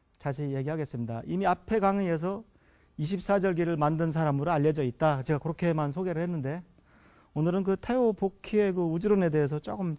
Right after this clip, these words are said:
자세히 알아보도록 하겠습니다. 자, 이건 우리나라 저 어디나 돌아다니는 그 괴 설명서입니다. 어, 저는 뭐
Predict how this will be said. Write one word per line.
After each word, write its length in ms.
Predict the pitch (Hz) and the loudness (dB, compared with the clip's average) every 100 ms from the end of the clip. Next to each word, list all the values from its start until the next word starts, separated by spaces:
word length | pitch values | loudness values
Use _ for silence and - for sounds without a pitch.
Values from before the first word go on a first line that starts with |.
| - | -6
자세히 260 | 147 147 | -6 -2
알아보도록 420 | 156 170 165 143 123 | 0 0 -2 -4 -4
하겠습니다. 480 | 113 - 117 110 131 - _ _ _ _ - _ _ _ _ _ _ _ _ _ _ _ _ _ _ - | -6 -8 -10 -10 -12 -18 _ _ _ _ -20 _ _ _ _ _ _ _ _ _ _ _ _ _ _ -2
자, 160 | 175 | 2
이건 420 | 185 220 220 233 - _ _ _ _ _ _ _ _ - _ _ _ _ - | 4 4 2 -6 -18 _ _ _ _ _ _ _ _ -20 _ _ _ _ -8
우리나라 480 | 196 214 214 208 202 | -4 2 4 4 2
저 260 | 196 190 190 _ _ _ - | 2 0 -2 _ _ _ -20
어디나 540 | 170 156 233 254 233 | -2 2 4 6 4
돌아다니는 760 | 185 190 196 190 165 151 147 151 | 6 6 6 6 6 4 0 -2
그 280 | - 135 123 - _ _ _ _ _ _ _ _ _ _ | -2 0 0 -6 _ _ _ _ _ _ _ _ _ _
괴 320 | - 156 175 | 4 6 6
설명서입니다. 840 | 143 233 233 233 165 139 117 110 98 - _ _ _ _ _ _ | 2 0 0 0 0 -2 -2 -6 -8 -16 _ _ _ _ _ _
어, 240 | 151 151 | -2 0
저는 240 | 143 165 170 | 2 2 2
뭐 340 | 160 147 135 | 2 0 -2